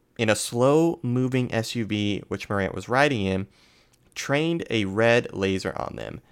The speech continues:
The involved members of the N B A's organization told the outlet, "We felt we were in grave danger." Additionally, a member of the Pacers security team who was present during the alleged incident said, excuse me, "That's one hundred percent a gun" at the time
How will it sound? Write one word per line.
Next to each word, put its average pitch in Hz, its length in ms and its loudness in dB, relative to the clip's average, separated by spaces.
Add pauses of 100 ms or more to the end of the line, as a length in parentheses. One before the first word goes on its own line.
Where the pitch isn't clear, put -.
(280)
The 110 140 4
involved 131 360 6
members 127 380 0
of 104 140 2
the 107 100 -4
N 107 80 0
B 107 60 0
A's 104 180 0
organization 101 560 -4
told 104 140 -6
the 98 80 -2
outlet, 107 260 -2
"We 107 100 -6
felt 101 280 0
we 98 100 -2
were 95 120 -2
in 90 120 -8
grave 65 260 -8
danger." 170 520 0 (260)
Additionally, 120 380 0
a 110 40 2
member 101 300 2
of 101 160 0
the 95 60 -6
Pacers 107 360 -6
security 151 380 -2
team 131 340 -4 (380)
who 120 80 -4
was 101 180 -2
present 196 800 -2
during 107 260 2
the 98 60 -2
alleged 95 280 0
incident 98 420 -4 (200)
said, 98 400 2 (840)
excuse - 240 -6
me, 101 100 -2
"That's - 380 -2
one 139 460 0
hundred 131 540 -4
percent 110 500 -2 (100)
a 104 100 0
gun" 90 400 0
at - 140 2
the 107 80 0
time 101 580 4